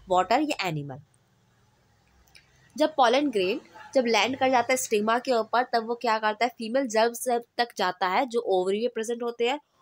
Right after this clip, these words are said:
और ओवरी में जाने के बाद क्या होगा? वहाँ पे पहले ट्यूब डेवलप होगी, जो ट्यूब होगी वो डेवलप होने के साथ कहाँ जाएगी?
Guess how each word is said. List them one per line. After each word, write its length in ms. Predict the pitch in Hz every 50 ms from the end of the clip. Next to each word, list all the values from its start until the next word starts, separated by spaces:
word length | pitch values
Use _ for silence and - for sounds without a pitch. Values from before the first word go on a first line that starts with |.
| _ -
और 120 | 202 214
ओवरी 300 | 226 226 220 214 240 285
में 120 | 294 311 311
जाने 280 | 277 262 240 240 254
के 100 | 247 262
बाद 140 | 254 247 247 - -
क्या 120 | 247 233
होगा? 260 | 240 240 240 233 240
वहाँ 200 | 240 240 226 214
पे 80 | 214 240
पहले 240 | 240 226 214 220 247
ट्यूब 320 | 240 - - 214 220 208
डेवलप 320 | 208 226 220 220 233 240 240 -
होगी, 300 | 254 240 240 269 339 415 - _ _ _ _ _ _ _
जो 80 | - 262
ट्यूब 300 | 254 - 262 285 311 285
होगी 260 | 294 285 269 285 294
वो 60 | 294
डेवलप 360 | 285 247 254 233 233 254 254 262
होने 200 | 262 247 240 247 247
के 120 | 254 262
साथ 200 | 247 - 240 247 247 -
कहाँ 180 | - 220 220 233
जाएगी? 420 | 226 240 220 226 226 220 247 302